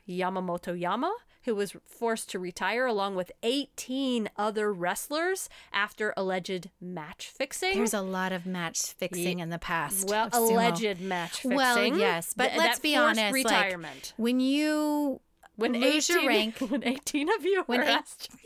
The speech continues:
Speaker 2: yeah.
Speaker 1: retire, there might be a problem.
Speaker 2: Yeah, there, yeah, yeah. We might have a slight issue.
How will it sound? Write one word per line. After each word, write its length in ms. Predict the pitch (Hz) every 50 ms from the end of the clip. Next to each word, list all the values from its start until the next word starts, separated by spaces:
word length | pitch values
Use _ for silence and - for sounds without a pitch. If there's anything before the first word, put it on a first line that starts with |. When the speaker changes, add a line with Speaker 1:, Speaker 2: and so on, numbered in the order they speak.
| 494 466 427
Speaker 2:
yeah. 220 | 359 - 311 269
Speaker 1:
retire, 400 | 185 - 285 233 240 254 302 294 466 381 -
there 120 | 240 233 233
might 220 | 247 247 247 220
be 100 | 240 254
a 60 | 240 233
problem. 500 | - 254 190 196 - _ - 190 262 262
Speaker 2:
Yeah, 160 | 277 - 247
there, 160 | 226 294 285
yeah, 420 | 262 254 269 269 240 175 156 170 190 - - - - -
yeah. 400 | - - 233 214 190 160 175 196 180 - _ _ - - - - -
We 160 | 247 269 269
might 220 | 262 254 247 220 190
have 260 | 233 214 190 190 185
a 180 | 208 214 220 214
slight 320 | - - - 247 226 208 214
issue. 460 | 214 208 202 208 185 170 185 254